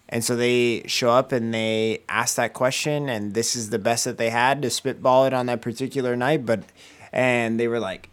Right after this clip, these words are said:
and maybe they sat there and they were like, "Dang, dude, I did not handle that well."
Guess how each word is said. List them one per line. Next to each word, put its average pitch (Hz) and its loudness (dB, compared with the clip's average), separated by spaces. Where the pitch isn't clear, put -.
and 131 -2
maybe 139 4
they 156 0
sat 156 2
there 160 2
and 151 0
they 143 2
were 127 2
like, 101 -6
"Dang, 104 -10
dude, 101 -4
I 107 -2
did 107 -6
not 107 -2
handle 113 -2
that 92 -4
well." 85 -6